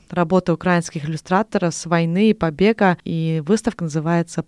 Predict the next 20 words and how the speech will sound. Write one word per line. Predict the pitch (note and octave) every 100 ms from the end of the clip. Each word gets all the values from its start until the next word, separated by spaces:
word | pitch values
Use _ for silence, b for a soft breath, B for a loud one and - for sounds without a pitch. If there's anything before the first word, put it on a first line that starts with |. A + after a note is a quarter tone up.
| -
«Побег». | D3+ C#3+ E3 D3 -
Она | F3 F3+
отражает | F3+ F#3 F#3+ F3+ -
переживания | F3+ E3 E3+ F3 B3 C#4 G#3
и |
чувства | - - G#3+ A#3 - F#3+ F#3 F3+
одиннадцати | D#3+ D3+ A#3 B3 -
украинских | G#3 F3 F3 F3+ - E3
художников | E3 C#3 F3+ A3+ A3+ G3 F3
накануне | D#3 - D#3 F#3 F3+
вторжения | - D#3+ C#3+ C#3 F#3+ A#3+ A#3+
до | F3+ B2+ E3
сегодняшнего | F#3 D#3+ C3 C#3 C#3 - C#3+ C3+
дня. | B2+ B2+ B2+ _
Татьяна, | C#4 E4 F#4 C4+ F#3+ F3+ -
вы | G3+ G3+ G4+
сегодня | F#4+ D4 C4+
у | B3+
нас | B3
гость | G3+ C4 B3 -